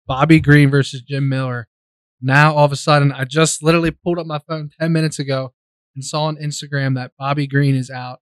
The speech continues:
Who's replacing him for Jim Miller? Donald Cow-, Cowboy Cerrone it was. What do you guys think about this fight? Who you like here?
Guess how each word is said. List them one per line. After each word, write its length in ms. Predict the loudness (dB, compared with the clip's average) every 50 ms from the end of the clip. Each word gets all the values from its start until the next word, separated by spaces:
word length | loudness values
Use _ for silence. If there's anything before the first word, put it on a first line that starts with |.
| _ _ _ _ _ _ _ _ _ _
Who's 140 | -8 -6 -6
replacing 420 | -10 -10 -10 -10 -8 -8 -8 -8
him 60 | -6 -6
for 80 | -6
Jim 240 | -4 -2 -2 -2 -2
Miller? 340 | -2 -4 -6 -8 -10 -12 -14 _ _ _ _ -4
Donald 360 | 0 2 2 2 2 0 -2 -6 _
Cow-, 140 | -4 -4 -4 -2 _ 2
Cowboy 280 | 4 4 6 6 4 4
Cerrone 500 | 4 2 2 2 4 4 4 2 0 -4
it 100 | -8 -14
was. 380 | -16 -16 -16 -16 -16 -18 -20 -20 _ _ _ _ _ _ _ _ _ _ _
What 80 | -4 -2
do 80 | 2
you 40 | 4
guys 200 | 6 6 6 4
think 160 | 2 0 0
about 240 | 2 2 2 2 0
this 160 | -2 -6 -6
fight? 300 | -6 -6 -4 -4 -4 -4
Who 60 | -4
you 120 | -4 -4 -2
like 220 | -2 -4 -6 -6 _
here? 260 | -10 -10 -10 -10 -12